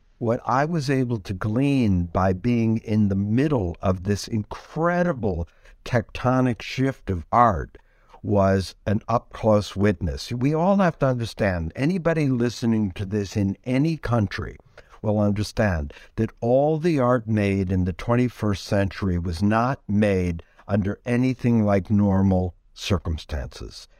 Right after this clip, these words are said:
From the beginning, in the United States at least, where I'm based, it starts with a contested election.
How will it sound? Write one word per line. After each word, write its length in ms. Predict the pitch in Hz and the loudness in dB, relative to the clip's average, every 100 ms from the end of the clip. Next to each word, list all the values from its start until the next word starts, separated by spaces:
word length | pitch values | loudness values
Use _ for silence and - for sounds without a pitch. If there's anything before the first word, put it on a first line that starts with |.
| - - - - | -20 -20 -20 -20
From 360 | - 123 117 | -2 0 2
the 80 | 113 | 0
beginning, 640 | 110 117 107 147 120 73 - _ _ | -2 -2 0 0 0 -4 -14 _ _
in 220 | 110 110 104 | -2 0 2
the 80 | |
United 460 | 113 113 104 101 101 | 2 2 2 -2 -6
States 560 | - - 180 170 - 123 | -6 0 0 0 -8 -10
at 160 | - | -6
least, 400 | 110 110 139 - | -2 0 -2 -2
where 200 | 107 92 | 0 2
I'm 260 | 90 107 110 | 2 2 2
based, 500 | 98 92 95 - - _ - _ | 2 0 -2 -6 -18 _ -20 _
it 120 | 117 | -8
starts 440 | - - 120 117 - | -4 0 0 0 -4
with 160 | 110 | -4
a 40 | 113 | -2
contested 720 | 107 101 117 110 - 107 95 | -2 -2 -2 -2 0 -2 -2
election. 800 | 95 113 - - - 135 143 | 0 -2 -2 -4 -2 0 -2